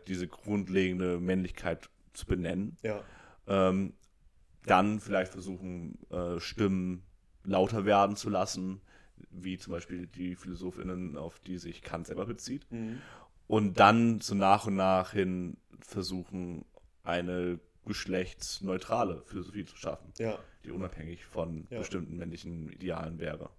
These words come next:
Speaker 2: Ja, ja.
Speaker 1: Und das ist so als strategisches Ziel, aber das ist natürlich auch erstmal ein, auch mal wieder ein Jahrtausendprojekt, weil wir uns auf dreitausend Jahre Philosophie da beziehen an der
Speaker 2: Mhm.
Speaker 1: Stelle. Also nicht ganz zweieinhalbtausend.
Speaker 2: Ja.
Speaker 1: Zweieinhalbtausend?
Speaker 2: Ja, ja. Ja,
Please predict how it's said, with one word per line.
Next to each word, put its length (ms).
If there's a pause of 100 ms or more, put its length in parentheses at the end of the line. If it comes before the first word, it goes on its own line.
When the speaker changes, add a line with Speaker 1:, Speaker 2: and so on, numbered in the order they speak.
Speaker 2:
Ja, 260
ja. 120
Speaker 1:
Und 60
das 120
ist 40
so 140
als 140
strategisches 680
Ziel, 220
aber 140
das 80
ist 60
natürlich 320
auch 120
erstmal 380 (760)
ein, 320
auch 140
mal 160
wieder 120
ein 180
Jahrtausendprojekt, 640
weil 80
wir 160
uns 200
auf 220
dreitausend 560
Jahre 460 (800)
Philosophie 480
da 100
beziehen 520
an 100
der 60
Speaker 2:
Mhm. 20
Speaker 1:
Stelle. 260 (720)
Also 120 (160)
nicht 220
ganz 260
zweieinhalbtausend. 880 (160)
Speaker 2:
Ja. 240
Speaker 1:
Zweieinhalbtausend? 560
Speaker 2:
Ja, 240
ja. 240 (380)
Ja, 300